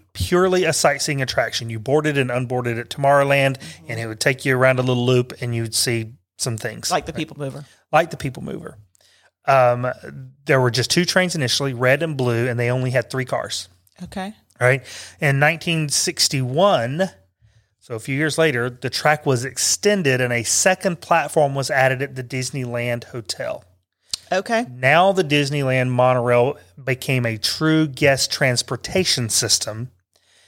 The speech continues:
Speaker 1: in the Disney park, allowing guests to travel to and from Tomorrowland directly to their resort,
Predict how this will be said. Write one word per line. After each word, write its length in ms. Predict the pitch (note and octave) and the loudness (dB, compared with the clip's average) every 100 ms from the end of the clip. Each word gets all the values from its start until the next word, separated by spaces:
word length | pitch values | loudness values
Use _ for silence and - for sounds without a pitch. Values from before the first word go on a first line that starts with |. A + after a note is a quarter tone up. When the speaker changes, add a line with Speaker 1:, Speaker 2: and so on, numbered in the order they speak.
| _ _ - | _ _ -2
Speaker 1:
in 240 | C3 B2 | 0 2
the 140 | A#2+ | 2
Disney 380 | A#2 B2 A#2 B2+ | 2 0 -2 -4
park, 320 | - A#2 A2 | -2 0 2
allowing 260 | A#2+ A2+ A2 | 2 0 -2
guests 220 | A2 - | -4 -4
to 60 | A2+ | -2
travel 340 | - A2+ G#2+ | 0 0 0
to 320 | - C#3+ D3 | -2 0 2
and 120 | C3+ B2 | -2 -2
from 460 | B2+ A2 A2 G#2+ - _ _ _ | 0 2 0 -4 -12 _ _ _
Tomorrowland 640 | - B2 A#2 A2 A2 G#2+ | 0 4 4 4 0 -2
directly 560 | A2+ A2 B2 B2 A#2 A2 | 0 2 2 2 -2 -2
to 320 | - - B2 | -2 -2 0
their 180 | A2+ A2 | 0 0
resort, 480 | G#2 A2 G2+ - | 0 -2 -4 -8